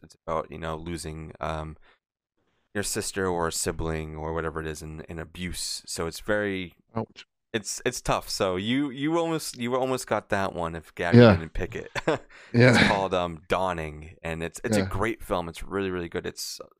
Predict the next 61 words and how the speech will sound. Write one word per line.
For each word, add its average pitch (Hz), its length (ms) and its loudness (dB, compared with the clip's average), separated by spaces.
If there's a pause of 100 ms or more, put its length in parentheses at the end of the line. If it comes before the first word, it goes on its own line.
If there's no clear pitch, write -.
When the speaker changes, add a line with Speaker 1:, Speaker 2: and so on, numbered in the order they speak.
(140)
Speaker 1:
uh, 87 160 -4
Speaker 2:
But 120 100 8
not 120 160 8
so - 140 6
many 117 220 10
comedy 110 420 6
sound 110 340 4
effects - 300 -2
in 98 60 0
that 98 120 2
one, 95 140 2
I 95 80 4
don't 98 200 4
Speaker 1:
Yeah, 143 120 6
Speaker 2:
imagine. 82 220 4
Speaker 1:
yeah, 127 160 4
yeah. 110 260 2
No, 101 220 0
no, 95 360 0
<laughs> 117 220 -6
no. 95 180 0 (160)
Speaker 2:
Yeah. 127 240 4 (100)
Speaker 1:
No, 85 120 -2
not 85 240 -2
for, 80 340 -6
<laughs> - 80 -18
no, 87 180 -6 (140)
not 98 240 0
at 87 80 0
all. 78 320 -2 (400)
Speaker 2:
Yeah. - 120 4
Speaker 1:
Um, 113 280 4 (140)
but 110 240 -2 (100)
it 135 60 0
was 135 180 -2
really 151 160 0
fun, 117 460 -2
and 90 160 -4
Screambox, 90 720 -4
you 85 80 -10
know, 82 80 -4
has 85 160 -4
a - 20 -8
bunch 80 200 -8
of - 60 -8
other 104 160 0
really 98 200 0
cool 92 160 -6
stuff - 260 -10
on 90 100 -6
it. 82 100 -10
They 82 60 -12
got 85 140 -10
the - 80 -20
Terrifier 82 560 -2
and 80 100 -10
Terrifier - 400 -12
Two 143 360 -6
on 135 160 -8
there. 131 420 -8 (580)
Um, 87 680 -8